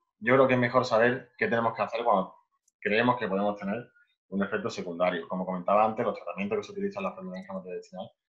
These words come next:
son bastante seguros, ¿vale? Son, son muy seguros. De hecho, nosotros lo ponemos en la consulta y los pacientes se van, se van a casa, ¿vale? Si hubiera algún riesgo o algo, pues lógicamente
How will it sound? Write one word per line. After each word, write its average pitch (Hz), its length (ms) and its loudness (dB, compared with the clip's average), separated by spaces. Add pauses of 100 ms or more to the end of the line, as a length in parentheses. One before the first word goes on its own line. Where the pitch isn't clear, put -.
(180)
son 104 200 -6
bastante 107 400 0
seguros, 92 480 -6 (100)
¿vale? 101 160 -4
Son, 92 260 -6
son 98 200 -6
muy 95 80 -2
seguros. 107 360 0
De 90 100 -4
hecho, 95 180 -6
nosotros 95 320 -4
lo 98 100 0
ponemos 98 240 -2
en 95 80 -2
la 95 60 -8
consulta 120 520 -2 (320)
y 90 80 -8
los 87 120 -4
pacientes 98 400 -2
se 90 100 -4
van, 92 260 -2
se - 140 -12
van 92 160 -4
a 87 100 -8
casa, 90 320 -4 (220)
¿vale? 101 100 -2
Si 92 140 -10
hubiera 95 140 0
algún 95 240 -2
riesgo 98 420 -2
o 92 60 0
algo, 95 380 -4 (260)
pues 85 100 -8
lógicamente 92 760 -6